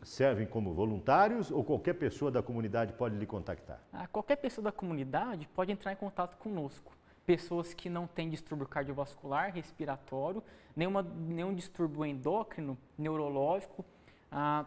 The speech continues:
Speaker 2: pessoas que não fumam também, isso entra no critério de inclusão.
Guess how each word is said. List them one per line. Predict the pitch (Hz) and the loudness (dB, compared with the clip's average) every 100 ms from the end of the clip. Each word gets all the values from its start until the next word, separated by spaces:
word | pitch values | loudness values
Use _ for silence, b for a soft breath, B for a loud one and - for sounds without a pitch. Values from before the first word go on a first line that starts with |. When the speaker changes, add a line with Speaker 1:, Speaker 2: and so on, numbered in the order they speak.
| - | 2
Speaker 2:
pessoas | 165 - 180 - | 2 2 -2 -2
que | 170 | -2
não | 180 185 | 0 -2
fumam | - 170 165 156 | -4 -4 -2 -4
também, | - 147 143 160 214 - | -4 -2 -2 -2 -4 -12
isso | - | -8
entra | 156 156 147 | -6 -4 -2
no | 147 | -4
critério | 147 - 147 | -6 -4 -4
de | 135 165 | -2 -2
inclusão. | 175 175 151 131 139 185 | -2 -4 -4 -2 -2 -4